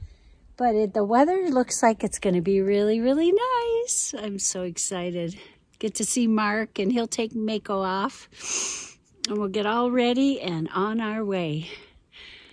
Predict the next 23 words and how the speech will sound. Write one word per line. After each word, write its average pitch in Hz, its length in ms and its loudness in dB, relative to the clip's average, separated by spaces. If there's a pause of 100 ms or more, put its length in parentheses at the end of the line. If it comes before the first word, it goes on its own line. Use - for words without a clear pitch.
(260)
So 226 340 0
I 202 160 0
just 220 280 -8
wanted 202 200 -2
to 196 80 -4
say 196 240 -2
good 185 100 -6
morning 233 480 2
and 214 260 0 (920)
hope - 240 -12
everybody's 190 500 -2
having 185 260 -4
a 175 80 -2
nice 180 320 -2
day. 202 480 -4 (120)
We 220 100 -2
had 190 80 0
a 180 60 -2
great, 190 1040 -2
great 170 480 -4
campsite - 600 -4
last 131 300 -4
night. 143 300 -8